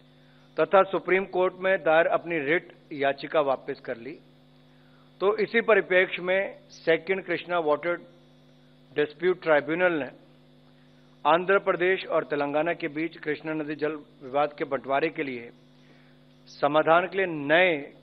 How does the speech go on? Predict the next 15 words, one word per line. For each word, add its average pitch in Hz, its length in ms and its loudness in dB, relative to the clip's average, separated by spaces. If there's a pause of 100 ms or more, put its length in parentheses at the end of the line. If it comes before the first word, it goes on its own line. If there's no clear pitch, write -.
term 165 240 4
of 156 160 0
reference 143 400 -4
देने 139 180 -4
का 190 160 -4
निर्णय 151 320 -4
लिया 131 260 -8
है। - 220 -16 (1080)
इसके - 480 -4
अंतर्गत 156 600 0 (1000)
tribunal 175 540 2 (320)
अविभाजित 175 680 4
आंध्र 147 300 -2
प्रदेश 127 380 -8
को - 180 -16